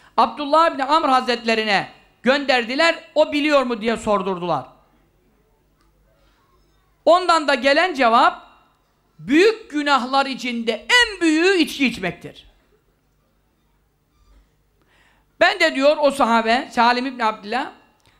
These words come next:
gittim haber verdim, sıçradılar ayağa diyor hepsi birden.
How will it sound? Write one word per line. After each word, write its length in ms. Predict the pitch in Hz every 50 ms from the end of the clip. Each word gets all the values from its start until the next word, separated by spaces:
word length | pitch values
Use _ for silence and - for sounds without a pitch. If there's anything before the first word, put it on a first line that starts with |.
| _ _ -
gittim 380 | 320 370 359 - 359 330 302
haber 380 | 269 294 294 294 330 330 320 277
verdim, 400 | 254 233 226 214 294 339 359 - - - _ _ _ _ _ _ _ _ _ _ _ _ _ _ _ _ _ - - _ _
sıçradılar 600 | - - 415 - - - 339 330 339 330 339 339
ayağa 320 | 330 311 311 311 302 285 233
diyor 120 | 254 240
hepsi 260 | 220 220 - - 190
birden. 240 | 185 180 170 156 139